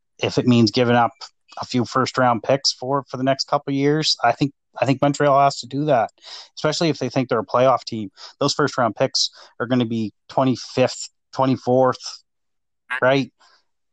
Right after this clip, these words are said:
I know a lot of people are, I know Rick isn't a big fan of the, uh, going after the, uh, R F As. If you can get a Matt Barzal or a player like that, but then maybe then you have to move out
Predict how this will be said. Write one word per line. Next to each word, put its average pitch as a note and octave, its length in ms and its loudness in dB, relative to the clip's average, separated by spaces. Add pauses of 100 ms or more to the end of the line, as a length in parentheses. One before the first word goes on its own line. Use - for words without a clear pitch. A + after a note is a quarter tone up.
(520)
I C#3 120 0
know C3+ 160 4
a - 20 2
lot B2+ 180 4
of B2 80 -6
people C3 220 -4
are, A#2+ 300 2
I C3+ 100 0
know B2 180 0
Rick B2 180 0 (440)
isn't A2+ 260 -2
a G#2 40 -4
big A2+ 200 -2
fan B2 340 2
of G#2+ 180 0 (140)
the, A2+ 260 2
uh, G#2+ 100 4
going A#2 280 4
after A#2+ 340 -2
the, A2+ 280 -2
uh, G#2+ 140 2 (240)
R B2 200 4
F - 100 -6
As. C3+ 460 2 (1600)
If - 120 -6
you E3 100 4
can G3+ 80 6
get D#3 140 2
a A#2 40 -2
Matt B2 300 2
Barzal B2+ 580 2 (140)
or A#2+ 120 -8
a G#2+ 40 -8
player C3 300 -2
like B2+ 220 -2
that, C3+ 380 0
but C3+ 100 -6 (1160)
then C3 560 2
maybe A#2 320 -2
then B2 260 0
you A#2 60 -2
have A#2+ 140 -2
to A#2 80 -18
move A2+ 260 -4
out A2+ 200 2